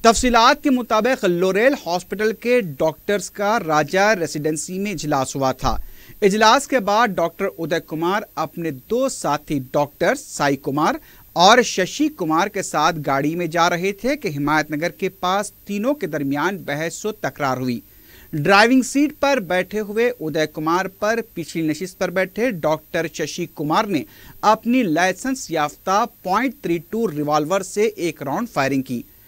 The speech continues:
बंदूक की गोली कान के निचले हिस्से में लगी। डॉक्टर शशि कुमार की तरफ से फायरिंग करते हुए उदय कुमार के साथ सामने की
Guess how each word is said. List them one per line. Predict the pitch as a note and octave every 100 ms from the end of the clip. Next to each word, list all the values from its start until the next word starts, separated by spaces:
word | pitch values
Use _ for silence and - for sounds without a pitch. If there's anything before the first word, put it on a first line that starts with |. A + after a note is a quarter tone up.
| - - -
बंदूक | G3+ G#3+ B3 D#4 -
की | D4
गोली | G3+ G3+ G#3 B3
कान | C4 F3+ E3+ A3 F#3
के | - A#3+
निचले | G3+ D#3+ F3+ D#3+
हिस्से | C3 -
में | E3
लगी। | D#3+ D#3+ D4+ - - - -
डॉक्टर | C#3+ G#3+ B3+ - C#4 D4+
शशि | - G#3+ G#3
कुमार | G#3 G#3 A#3
की | C4
तरफ | B3 A3+
से | G#3+ A#3+ B3
फायरिंग | G#3+ E3+ F3
करते | E3 F3 - F#3+
हुए | F#3 A3+ A3+ D#3
उदय | D#3 D#3
कुमार | D3+ D#3 E3+
के | F#3 F#3+
साथ | - F#3 G3+
सामने | A3 - D3 C#3+ E3 F#3
की | F#3 G3+